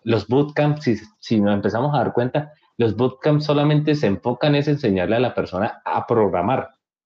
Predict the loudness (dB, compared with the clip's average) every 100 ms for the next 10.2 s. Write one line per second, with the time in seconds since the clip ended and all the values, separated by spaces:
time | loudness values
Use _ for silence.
0 | _ _ _ 2 4 4 2 0 -2 -2
1 | 0 0 0 -2 -4 -4 -6 -2 -2 0
2 | -2 -2 -2 -2 -2 -6 _ _ -2 0
3 | 0 0 -2 0 2 2 2 2 2 0
4 | 0 0 0 -2 -4 -6 -2 0 0 -2
5 | -8 _ _ _ _ _ -4 0 0 0
6 | 0 2 0 2 2 2 2 -2 -8 -8
7 | -2 0 0 0 -2 0 -2 0 -2 0
8 | -2 -4 -6 -6 -2 0 -2 0 -2 0
9 | -2 -2 -4 -6 -6 -2 0 2 2 2
10 | 0